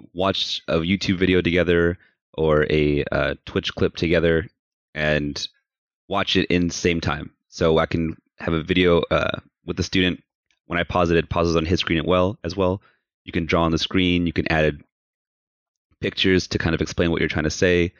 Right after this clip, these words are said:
And there's just a lot of cool tools to make it more beneficial for the student, and the student gets a lot more out of it. And we've heard nothing but good things from all of our students when they get a lesson on Mayhem.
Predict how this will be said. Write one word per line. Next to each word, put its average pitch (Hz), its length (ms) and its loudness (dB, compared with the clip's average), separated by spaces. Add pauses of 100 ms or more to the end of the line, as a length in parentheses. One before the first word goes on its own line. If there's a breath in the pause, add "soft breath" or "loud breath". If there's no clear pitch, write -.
(420)
And 78 180 -2
there's 82 180 2
just - 140 -8
a 87 40 2
lot 98 140 4
of 95 60 0
cool - 180 -2
tools 87 280 0
to - 80 -6
make 80 160 0
it 73 100 -2
more 80 100 -2
beneficial 78 360 -2
for 76 60 -12
the 73 60 -12
student, 76 300 -4
and 69 220 -6 (100)
the 73 80 -8
student 78 240 -2
gets 76 180 -2
a 76 40 0
lot 73 100 2
more 73 140 -2
out 73 120 2
of 78 100 -2
it. 87 140 2 (100)
And 76 140 -6
we've 76 320 -2 (440)
heard 80 160 -4
nothing 82 260 -2
but 78 140 -2
good 80 180 0
things 78 240 -4
from 76 140 -6
all 76 100 2
of 76 80 -2
our 76 80 2
students 76 360 -4
when 76 100 -2
they 73 360 0 (120)
get - 120 0
a 76 40 4
lesson 76 280 0
on 71 120 -2
Mayhem. 71 400 -4